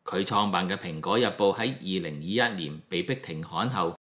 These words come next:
明報係尊子喺香港傳統媒體中嘅最後一個窗口。但國安法下嘅香港，政治諷刺作品引嚟嘅法律麻煩嘅風險越嚟越大。報道引述法新社早前嘅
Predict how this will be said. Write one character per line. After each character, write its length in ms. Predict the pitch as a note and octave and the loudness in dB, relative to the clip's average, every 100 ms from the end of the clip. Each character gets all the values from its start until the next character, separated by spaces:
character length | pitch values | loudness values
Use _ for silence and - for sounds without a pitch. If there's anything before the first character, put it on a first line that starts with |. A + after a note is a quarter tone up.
| _ _ - | _ _ -8
明 300 | F#2 F#2+ G2 | -2 0 6
報 340 | A#2+ A2+ - | 8 6 2
係 180 | G2+ F#2+ | -6 -4
尊 280 | - D3+ D3+ | 2 4 4
子 140 | C3+ | 2
喺 220 | B2+ B2 A#2 | 2 2 4
香 200 | C3 B2+ | 4 4
港 240 | G#2+ A#2 | 2 2
傳 240 | - F2 E2+ | 0 -2 -6
統 160 | G2+ | -4
媒 200 | B2 D#2 | -4 -4
體 240 | - F2 A2+ | -4 -4 0
中 260 | C3+ D#2+ | 2 2
嘅 200 | D#2 E2+ | 2 -2
最 240 | - F#2+ G2 | 0 0 0
後 180 | F2 | 0
一 80 | G2+ | -2
個 160 | A#2+ G2+ | -2 -4
窗 280 | - A#2+ A2+ | 0 2 2
口。 260 | F#2 E2+ - _ _ _ _ _ | 0 -2 -4 _ _ _ _ _
但 300 | A2 A#2+ B2 | 6 6 4
國 180 | - C#3+ C#3+ | 6 6 8
安 140 | D#3+ | 4
法 200 | D#3+ C3+ | 8 6
下 240 | C3 G#2+ G2+ | 6 2 2
嘅 180 | A2 A#2 | 2 2
香 220 | D3 C3+ | 2 4
港， 300 | G#2 A#2+ C#3 - - | 4 4 0 -12 -4
政 260 | A#2+ B2 | -2 0
治 160 | A#2+ G#2 | 0 0
諷 220 | - A#2 | 0 0
刺 160 | - G2+ | 0 0
作 180 | G#2 | 0
品 300 | G2 F#2+ B2 C#3 - | 0 0 0 -4 -10
引 120 | F2 G2 A#2 | -8 -2 0
嚟 140 | E2+ | 2
嘅 120 | E2 | 0
法 240 | F#2+ G2+ G#2 | 2 4 4
律 180 | - F2+ | 0 -4
麻 260 | F2+ D#2 | 0 0
煩 240 | D2+ E2 E2 | -2 -6 -6
嘅 100 | A2 | -4
風 220 | D3+ C#3 | 0 0
險 260 | C3 A#2 C3+ | 2 0 0
越 160 | E2+ E2+ | -4 -4
嚟 160 | D2 D2 | -4 -6
越 200 | D#2+ F2 | -4 -6
大。 280 | - D2+ C#2+ - _ _ _ _ | -2 -2 -4 -10 _ _ _ _
報 140 | - C#3 | 6 8
道 140 | B2+ | 8
引 220 | A2+ A2+ | 8 6
述 120 | C3+ A#2+ | 4 0
法 180 | - A#2+ | 0 2
新 280 | - E3 D#3 | 4 4 4
社 200 | A#2+ A#2 | 4 2
早 240 | G2+ B2 | 4 2
前 280 | C3+ F2+ | 2 -2
嘅 80 | E2 | 0